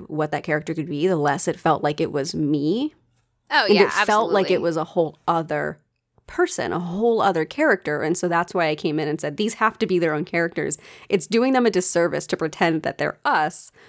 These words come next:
Speaker 1: when they are so, it was already so clear to me they were so real and not, they were their own people. And so I, I, that's where I wanted to make Thea her own character.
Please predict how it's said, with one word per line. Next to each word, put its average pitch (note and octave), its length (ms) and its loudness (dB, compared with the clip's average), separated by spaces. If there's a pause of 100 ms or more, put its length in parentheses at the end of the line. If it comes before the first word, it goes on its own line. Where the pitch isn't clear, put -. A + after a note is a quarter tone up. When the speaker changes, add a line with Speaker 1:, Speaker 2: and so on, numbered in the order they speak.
(200)
Speaker 1:
when F3+ 180 2
they E3+ 160 2
are E3 160 0
so, E3+ 600 0
it E3+ 160 0
was G3 100 2
already F#3 460 0
so E3 160 -2
clear E3+ 180 -2
to E3 60 -2
me D3+ 100 -4
they D3+ 100 -2
were D3 60 -4
so E3 200 -2
real D3+ 400 -2
and D3+ 180 -2
not, C#3+ 340 -6 (480)
they F#3+ 100 4
were A3+ 80 6
their C#4 140 4
own D#4 100 6
people. - 400 0 (200)
And F3+ 100 -2
so F3 140 4
I, D#3 200 4
I, D#3 160 2 (300)
that's F3 260 2
where E3+ 140 2
I D3 140 2
wanted D3 320 -2
to E3 80 -2
make D3 200 0
Thea D3+ 540 -2 (160)
her - 100 -4
own C#3+ 160 -2
character. - 580 -8